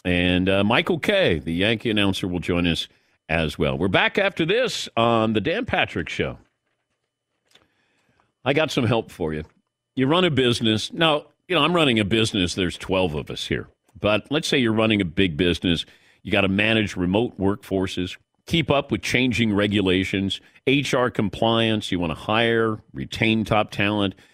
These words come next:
You got payroll. The list goes on and on and on. And all you wanna do is run your business smoothly. Fortunately, there's Insperity. They have thirty plus years of H R experience, and they put that to work for you.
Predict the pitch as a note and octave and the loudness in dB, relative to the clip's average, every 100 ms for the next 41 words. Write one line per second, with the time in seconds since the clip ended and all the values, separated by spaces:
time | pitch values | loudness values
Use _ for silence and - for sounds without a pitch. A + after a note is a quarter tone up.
0 | _ C#2 B1 - - A2+ G2+ G#2 G2+ D3+ | _ -8 -8 -6 -2 0 0 0 0 -2
1 | D#3 - D#2+ C#2+ C2+ B1+ B1+ B1 B1+ A#1+ | -2 -2 -4 -4 -8 -8 -10 -12 -14 -18
2 | G2 _ _ _ C#4+ B3+ A#3+ G3+ F3 D#3+ | -20 _ _ _ 0 2 2 0 0 0
3 | C3 F#2 A2 C3+ A#2+ F#2+ G#2+ A2 G#2 F#2+ | 0 0 0 2 2 0 0 0 0 -2
4 | - - A#2 G#2+ C#2+ A#1+ - _ _ _ | -2 -2 -2 -2 -4 -6 -8 _ _ _
5 | _ _ C4+ D4 C3 A2+ G#3 - D3 D#3+ | _ _ -4 -2 0 0 -2 -2 -2 0
6 | F3 - - G#3 F3+ D#2+ - _ _ _ | -2 -2 -2 0 0 -2 -6 _ _ _
7 | _ D3 D#3 A#2+ F3+ A3 A#3+ - D#3+ - | _ 0 2 0 -2 -2 -2 0 -2 0
8 | B2 B2 B2 - G#2 E2 - C3+ - B2+ | 0 0 0 -2 -2 -4 -2 -2 0 0
9 | A2 - - F#2+ E2+ B1+ - G2 A#2+ F#3 | 0 -2 -2 0 0 -2 -4 -2 -2 -2
10 | E3 E3+ C#3 A#2 A#2+ - G#2+ F2+ D#2 F#2 | -4 -2 -2 -2 -2 -2 0 2 2 0